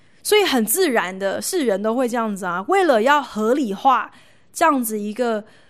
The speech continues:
好啦，可能不尽人意，可是也勉强可以接受的结果。所以你当然会有意识的在第二次排序的时候稍微调整一下自己的喜欢顺位嘛，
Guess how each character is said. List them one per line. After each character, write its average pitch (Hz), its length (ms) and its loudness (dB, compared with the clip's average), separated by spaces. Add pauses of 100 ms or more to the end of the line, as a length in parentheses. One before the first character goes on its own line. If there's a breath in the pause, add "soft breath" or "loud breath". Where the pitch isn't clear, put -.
好 202 180 -10
啦， 190 360 -2 (140)
可 233 140 -6
能 220 200 -4
不 262 220 -6
尽 285 300 -4
人 202 300 -2
意， 262 220 -6
可 190 180 -8
是 240 320 -4
也 202 220 -6
勉 202 220 -6
强 202 180 -4
可 214 100 -10
以 220 80 0
接 214 240 -4
受 214 160 -4
的 185 80 -4
结 185 380 -6
果。 185 360 -2 (420 loud breath)
所 403 120 0
以 403 60 2
你 311 100 0
当 285 220 2
然 254 160 2
会 254 220 2
有 202 200 0
意 302 200 0
识 277 180 -4
的 226 100 2
在 247 160 0
第 320 220 -2
二 285 80 2
次 277 160 -2
排 202 260 -4
序 262 220 -4
的 247 60 -2
时 220 160 -6
候 226 100 -2
稍 311 220 0
微 294 100 0
调 277 340 0
整 269 160 0
一 208 60 -2
下 247 240 2
自 262 160 -4
己 214 240 -8
的 214 160 -2
喜 - 220 -4
欢 214 260 -2
顺 233 340 -2
位 214 220 -2
嘛， - 240 -10